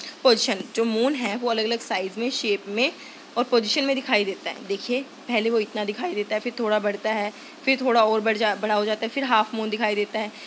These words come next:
इस तरीके से हम देख सकते हैं कि जो, अ, उसकी अलग-अलग shape हम क्या है देख पाते हैं। These are called phases of the moon। इन्हें क्या है Phase बोलते हैं चंद्रमा का। We can see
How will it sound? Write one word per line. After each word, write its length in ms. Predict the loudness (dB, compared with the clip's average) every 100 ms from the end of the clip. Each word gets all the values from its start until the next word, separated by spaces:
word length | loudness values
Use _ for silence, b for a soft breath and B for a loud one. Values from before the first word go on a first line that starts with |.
| B 0
इस 180 | 0
तरीके 300 | 2 0 0
से 100 | 0
हम 140 | 0 2
देख 160 | 2
सकते 260 | 0 -8 -6
हैं 240 | 0 0 -2 B B
कि 60 | -2
जो, 120 | -2
अ, 360 | -4 -2 2 2
उसकी 200 | 0 2
अलग-अलग 340 | 4 4 2
shape 300 | 0 0 0 0
हम 180 | -2 0
क्या 160 | 0
है 180 | 0 -2 -4 -8
देख 220 | 0 0 0
पाते 220 | -6 -6 -6
हैं। 220 | -6 -6 B B B -6
These 280 | 2 2 4
are 180 | 4 4
called 240 | 2 2 2
phases 300 | 2 0 -2
of 80 | 0
the 160 | -2 -2
moon। 160 | -6 -4
इन्हें 220 | -2 0
क्या 140 | 0
है 220 | -2 -2 -4 -12 -20 -20 -20 -20 0
Phase 240 | 4 4
बोलते 320 | 2 -4 -2
हैं 200 | -6 -4
चंद्रमा 440 | -4 -4 -4 -8 -6
का। 240 | -2 -4 B B B -4
We 140 | -2
can 280 | 2 2 2
see 80 | -2